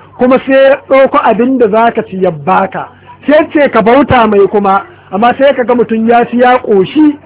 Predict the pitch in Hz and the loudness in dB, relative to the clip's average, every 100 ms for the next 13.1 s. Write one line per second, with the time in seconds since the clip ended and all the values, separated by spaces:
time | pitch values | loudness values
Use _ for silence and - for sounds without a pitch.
0 | - - - 165 226 226 196 - - 214 | -20 -20 -14 -4 2 2 2 0 0 0
1 | 262 277 254 220 214 202 247 262 262 233 | 0 2 0 2 0 2 0 2 0 0
2 | 214 - 240 240 226 196 190 - 208 196 | -2 -2 -2 0 0 2 -2 -2 -4 -4
3 | 196 214 208 165 135 131 123 - - - | -6 -8 -2 -4 -4 -12 -20 -20 -20 -20
4 | - - - - 196 285 294 285 294 302 | -20 -20 -20 -4 0 2 2 0 2 2
5 | 320 240 220 - 233 240 - - - 156 | 2 2 2 2 0 -2 -6 -20 -10 0
6 | 277 214 247 254 214 214 196 175 170 - | 2 2 2 4 4 2 0 0 -2 -4
7 | - - - 190 269 277 285 294 311 - | -20 -20 -4 0 2 2 2 2 2 2
8 | 233 - 226 233 - - - 151 294 269 | 2 2 -4 -6 -8 -20 -16 -4 0 2
9 | 254 262 226 202 - 240 233 247 233 - | 4 4 4 2 2 0 2 0 -2 -6
10 | - - 185 247 285 - 285 294 320 415 | -20 -8 0 2 2 2 2 2 2 2
11 | 247 208 226 240 - - - 170 285 285 | 2 0 -4 -6 -8 -20 -12 -2 0 2
12 | 240 226 269 285 277 254 214 214 202 190 | 2 2 2 4 4 2 0 0 0 0